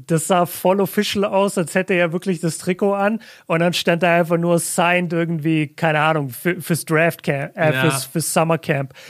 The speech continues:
Speaker 2: Ja.
Speaker 1: Ähm, ja, also Avery Bradley fänd ich halt eine krasse Ergänzung noch.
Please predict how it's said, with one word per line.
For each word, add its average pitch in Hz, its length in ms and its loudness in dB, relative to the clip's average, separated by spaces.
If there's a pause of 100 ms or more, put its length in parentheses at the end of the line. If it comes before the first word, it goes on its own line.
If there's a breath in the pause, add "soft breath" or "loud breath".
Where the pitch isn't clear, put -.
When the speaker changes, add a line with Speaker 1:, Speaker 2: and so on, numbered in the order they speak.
Speaker 2:
Ja. 123 180 -6 (220 loud breath)
Speaker 1:
Ähm, 185 500 2 (320)
ja, 202 300 2
also 190 260 0 (100)
Avery 226 300 0
Bradley 190 400 2
fänd 185 240 0
ich 175 100 -4
halt 175 120 2
eine 151 140 -4
krasse - 460 -2
Ergänzung 143 560 -2
noch. 127 280 -6